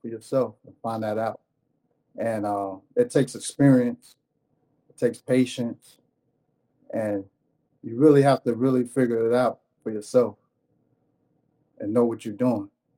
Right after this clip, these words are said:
Now, as far as, like, um, uh, you said, you said, you said, um, life.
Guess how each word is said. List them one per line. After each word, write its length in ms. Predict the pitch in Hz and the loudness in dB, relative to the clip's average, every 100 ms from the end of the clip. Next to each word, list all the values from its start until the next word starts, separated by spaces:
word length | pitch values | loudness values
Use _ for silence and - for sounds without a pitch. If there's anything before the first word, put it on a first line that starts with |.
| _ _ _ _ - | _ _ _ _ -6
Now, 180 | 117 113 | -2 -2
as 80 | 107 | 2
far 260 | 139 127 | 4 6
as, 120 | 120 120 | 4 2
like, 260 | 110 104 | -2 -2
um, 440 | 117 110 107 101 101 _ _ _ _ _ | -4 -2 -4 -6 -10 _ _ _ _ _
uh, 400 | - 107 104 98 98 _ _ _ _ _ _ _ _ _ _ _ _ _ - - | -4 -2 -2 -6 -12 _ _ _ _ _ _ _ _ _ _ _ _ _ -20 -12
you 120 | 127 | -6
said, 340 | - 131 120 | 4 8 8
you 80 | 139 | 6
said, 320 | 143 135 123 | 6 8 8
you 60 | 135 | 4
said, 300 | 139 127 117 | 6 6 6
um, 360 | 117 110 107 104 | 2 0 -2 0
life. 320 | 123 135 | 4 4